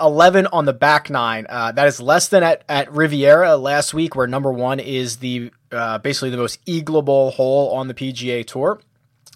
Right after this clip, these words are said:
So this year, basic, or, uh, this course, excuse me, uh, yes, the par fives have surrendered some eagles, but you're talking,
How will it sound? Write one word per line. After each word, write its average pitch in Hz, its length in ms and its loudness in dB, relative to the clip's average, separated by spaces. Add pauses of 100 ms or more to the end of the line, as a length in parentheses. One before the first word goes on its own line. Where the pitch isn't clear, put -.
So 147 180 -4
this 180 320 2
year, 135 340 -2 (340)
basic, 185 420 0
or, 147 140 6
uh, 131 120 6
this 143 200 2
course, 135 240 2
excuse 208 340 -8
me, 131 240 -6 (340)
uh, 131 240 -4
yes, 175 380 4
the 233 140 2
par 214 240 6
fives 180 560 0
have 175 260 2
surrendered 180 460 0
some 214 400 2
eagles, 151 280 -2
but 170 120 -6
you're 214 100 -4
talking, 214 460 0